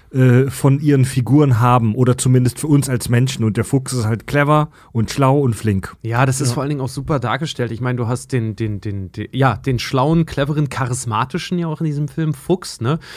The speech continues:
Speaker 2: Dann hast du so diesen dicken, gemütlichen Bären. Dann hast du den, den bösen, äh, Sheriff, äh, von Nottingham,
Speaker 1: Mhm.
Speaker 2: der auch noch, äh, Nottingham, ja, der auch noch ein Wolf dann ist, der mit seinen Gefolgsleuten der Rhinozeros und Krokodile bei sich hat. Also so ganz klar,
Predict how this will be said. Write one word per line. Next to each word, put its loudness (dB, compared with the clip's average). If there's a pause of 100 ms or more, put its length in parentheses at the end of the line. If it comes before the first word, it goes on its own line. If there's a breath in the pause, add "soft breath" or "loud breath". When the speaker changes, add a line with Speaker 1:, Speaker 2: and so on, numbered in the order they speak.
(140 loud breath)
Speaker 2:
Dann -2
hast -2
du -4
so 0
diesen -2 (260 loud breath)
dicken, 0
gemütlichen -2
Bären. 2 (220 loud breath)
Dann -4
hast -2
du -4
den, -2
den -4
bösen, 2
äh, -2
Sheriff, -2
äh, 0
von -4
Nottingham, 2 (140)
Speaker 1:
Mhm. -4
Speaker 2:
der 0
auch -2
noch, 0
äh, 0 (160)
Nottingham, -6
ja, -6 (420 loud breath)
der 2
auch -2
noch 0
ein 0
Wolf 4
dann 0
ist, 0
der 2
mit 2
seinen 0
Gefolgsleuten 0
der 0
Rhinozeros -2
und -2
Krokodile 0
bei 0
sich -6
hat. -2
Also -2
so -2
ganz 0
klar, 2